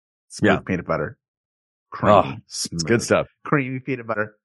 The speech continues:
Speaker 1: And then a glass of orange juice. I would
Speaker 2: Peanut
Speaker 1: drink.
Speaker 2: butter and orange juice.
Speaker 1: Yeah, yeah. To wash it down.
Speaker 2: Like that famous phrase, "It goes together like peanut butter and orange juice."
Speaker 1: You know it.
Speaker 2: Peanut butter is a big part of the ingredient house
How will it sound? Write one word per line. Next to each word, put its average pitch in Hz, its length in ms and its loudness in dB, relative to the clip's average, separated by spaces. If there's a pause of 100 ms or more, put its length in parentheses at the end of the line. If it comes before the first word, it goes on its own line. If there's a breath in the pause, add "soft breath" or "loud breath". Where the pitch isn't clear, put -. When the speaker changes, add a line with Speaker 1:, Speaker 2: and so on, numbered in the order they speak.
(320)
Speaker 1:
And 139 140 2
then 143 80 4
a 139 40 4
glass 135 360 2
of 123 100 -2
orange 117 320 2
juice. - 440 -6 (400)
I 110 100 0
would 98 60 0
Speaker 2:
Peanut 180 180 4
Speaker 1:
drink. - 20 2
Speaker 2:
butter 208 220 4
and 170 100 4
orange 190 300 4
juice. 110 440 0 (160)
Speaker 1:
Yeah, 113 200 4
yeah. 107 220 6 (160)
To - 80 -6
wash 110 240 2
it 101 80 -8
down. 107 260 0 (240)
Speaker 2:
Like 131 200 4
that 139 160 4
famous 139 340 4
phrase, 143 320 4
"It 113 60 6
goes 120 200 4
together 120 320 4
like 117 180 2
peanut 120 220 4
butter 127 240 4
and 123 80 4
orange 131 260 2
juice." 85 320 0 (200)
Speaker 1:
You 107 200 2
know 147 240 6
it. 147 100 2 (220)
Speaker 2:
Peanut 175 220 4
butter 160 180 6
is 135 120 4
a 139 80 6
big 131 400 0
part 135 360 2
of 117 100 2
the 123 140 4
ingredient 120 640 4
house 101 640 2